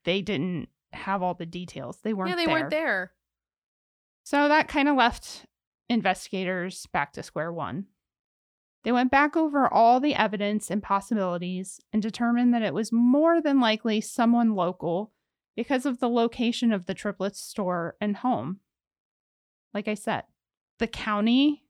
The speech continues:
Speaker 1: itself is about thirty miles from the interstate.
Speaker 2: It's far.
Speaker 1: So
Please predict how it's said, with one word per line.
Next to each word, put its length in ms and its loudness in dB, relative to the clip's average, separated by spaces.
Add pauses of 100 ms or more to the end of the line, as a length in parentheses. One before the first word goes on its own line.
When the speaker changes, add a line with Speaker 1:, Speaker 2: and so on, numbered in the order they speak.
(140)
Speaker 1:
itself 760 0 (200)
is 340 -2 (420)
about 360 0
thirty 580 2
miles 540 2
from 420 -2
the 120 -2
interstate. 720 -6 (760)
Speaker 2:
It's 240 -12
far. 200 -2
Speaker 1:
So 680 4